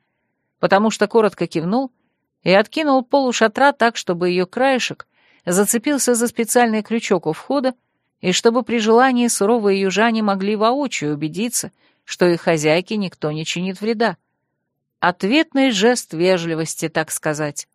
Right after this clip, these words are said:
Я мельком заглянула внутрь, тут же углядев накрытый, но пока еще не тронутый стол, и развязала тесемки плаща, позволив ему сползти с плеч. «Ас!»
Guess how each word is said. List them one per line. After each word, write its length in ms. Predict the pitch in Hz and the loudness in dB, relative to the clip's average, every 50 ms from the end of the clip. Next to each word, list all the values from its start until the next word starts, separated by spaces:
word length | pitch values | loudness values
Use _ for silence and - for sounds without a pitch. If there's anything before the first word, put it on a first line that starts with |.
| _ _ _ _ _ _ _ - | _ _ _ _ _ _ _ -4
Я 360 | 214 226 285 277 277 277 269 | 0 2 4 6 6 4 4
мельком 480 | 254 269 311 285 220 180 - 185 180 | 4 4 4 4 2 2 0 -2 0
заглянула 540 | 175 180 208 208 226 233 233 247 240 220 208 | 2 0 2 2 2 2 4 4 4 2 2
внутрь, 440 | 202 208 240 294 320 - - 165 165 | 2 2 0 0 0 -2 -6 -8 -6
тут 240 | - - 247 220 185 | -4 -4 -4 -2 0
же 100 | - 208 | 2 2
углядев 500 | 214 202 202 208 220 196 226 262 - - | 2 2 2 0 0 0 0 -2 0 0
накрытый, 540 | 196 208 208 - - 247 285 285 - 262 247 | 0 0 0 0 -4 -4 -4 -2 0 0 0
но 140 | 214 202 | 2 0
пока 280 | 185 202 190 - 220 220 | 0 -2 -2 0 2 2
еще 260 | 220 208 - - 214 | 2 0 0 0 0
не 100 | 208 214 | 0 -2
тронутый 480 | 208 - 220 226 214 202 202 - 214 208 | -2 0 0 0 0 0 -2 -2 -2 -2
стол, 420 | - - - - 302 311 285 202 | -2 -2 -2 -2 -2 0 0 -2
и 260 | - _ - 208 233 | -4 _ -2 0 2
развязала 520 | 226 220 214 202 202 214 202 240 247 226 208 | 2 2 0 0 0 0 2 2 2 0 0
тесемки 460 | 208 - 202 - 226 220 214 - 208 | -2 -4 -4 -2 -2 -2 -2 -4 -6
плаща, 540 | 202 - 208 214 214 - - 262 240 196 - _ _ _ _ _ _ _ | -2 0 0 0 0 0 0 2 2 0 0 _ _ _ _ _ _ _
позволив 520 | - 180 165 156 165 196 240 226 208 - - | 0 0 0 0 0 0 0 0 0 -2 -2
ему 180 | 208 202 196 202 | -2 0 0 -2
сползти 500 | 185 - - 185 175 170 - - - 175 | -2 -2 -2 -2 0 -2 -4 -4 -4 -4
с 100 | 165 - | -4 -4
плеч. 420 | - - 165 160 147 139 - - _ _ _ _ _ _ _ _ _ _ _ _ _ _ _ _ _ _ _ _ - | -4 -4 -4 -4 -4 -6 -10 -14 _ _ _ _ _ _ _ _ _ _ _ _ _ _ _ _ _ _ _ _ 2
«Ас!» 500 | 247 254 240 233 233 - - - - | 4 6 6 6 4 2 -4 -6 -8